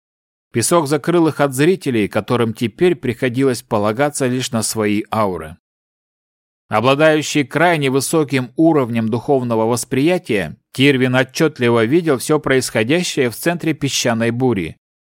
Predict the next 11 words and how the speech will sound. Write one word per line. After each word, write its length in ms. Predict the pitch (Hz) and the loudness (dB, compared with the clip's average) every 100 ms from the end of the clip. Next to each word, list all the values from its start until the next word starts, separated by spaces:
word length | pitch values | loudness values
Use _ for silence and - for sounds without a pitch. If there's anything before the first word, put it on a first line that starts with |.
| _ _ _ | _ _ _
Он 180 | 104 139 | -2 0
уже 220 | 156 165 | 2 -2
предвкушал 680 | 139 160 - - 165 185 170 | 0 -2 -2 -2 0 2 2
победу 420 | 143 143 165 151 | 2 2 2 0
своего 440 | 131 139 135 139 143 | 0 0 2 2 2
раба, 520 | 151 160 143 90 - | 2 0 0 -2 -10
как 200 | - 110 | -4 -2
вдруг 480 | 92 95 120 185 - | -2 -6 0 0 0
произошло 640 | 139 131 123 117 117 147 165 | 0 0 0 -2 -2 -2 -2
нечто 400 | 143 127 - 123 | -2 -6 -4 -6
шокирующее. 1000 | - 143 - 151 107 92 - 90 78 | -4 -6 -2 -2 0 -2 -4 -6 -6